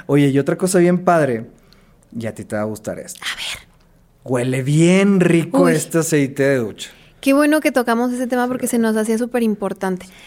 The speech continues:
Speaker 2: Obviamente, hay muchos productos, eh, en el mercado que están probados, que son útiles, que...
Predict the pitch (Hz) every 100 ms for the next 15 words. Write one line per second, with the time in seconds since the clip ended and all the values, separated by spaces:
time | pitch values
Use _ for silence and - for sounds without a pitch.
0 | - - - _ - 277 320 370 330 254
1 | 240 285 - _ _ _ 226 233 262 -
2 | 294 294 254 233 233 240 262 - _ _
3 | - 226 214 214 208 208 226 254 262 233
4 | 208 202 - 214 - 208 196 220 220 220
5 | 214 208 214 214 214 - 214 214 214 208
6 | 220 202 208 214 - 202